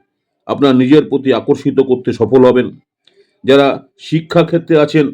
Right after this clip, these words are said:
বা সেলসের লাইনে আছেন বা মার্কেটিং লাইনের সঙ্গে যুক্ত আছেন, এসব ব্যক্তিদের লাভের সম্ভাবনা বেশি। যারা বিনিয়োগের কথা ভাবছেন, অর্থনৈতিক বিনিয়োগ করবেন। আর্থিক পরিস্থিতি আগের থেকেও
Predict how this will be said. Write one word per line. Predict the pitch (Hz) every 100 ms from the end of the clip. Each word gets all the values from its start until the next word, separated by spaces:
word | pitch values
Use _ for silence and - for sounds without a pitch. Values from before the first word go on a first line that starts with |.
| - _ _ _ _ 123
বা | 127 123 -
সেলসের | - 147 147 165 147
লাইনে | 139 143 135
আছেন | 127 143 120 113
বা | 113
মার্কেটিং | 123 123 143 143
লাইনের | 131 127 127 127
সঙ্গে | 127 110
যুক্ত | 117 - 131
আছেন, | 117 123 104 - _ _ _ _ _ -
এসব | - 160 143
ব্যক্তিদের | 143 139 139 139 117 - _ _ _ _ _ _ _ -
লাভের | 107 135 147
সম্ভাবনা | - 139 139 135
বেশি। | 127 127 139 139 - _ _ _ _ _ _
যারা | 135 151
বিনিয়োগের | 143 156 170 170 160
কথা | 147 147
ভাবছেন, | 123 127 131 147 151 _ _ _ _ -
অর্থনৈতিক | 120 123 147 139 127
বিনিয়োগ | 113 131 139 127
করবেন। | 117 117 90 - _ _ _ _ -
আর্থিক | 131 135 165 - - _ _ _ _ _ -
পরিস্থিতি | 151 139 147 135
আগের | 120 131 139
থেকেও | 143 135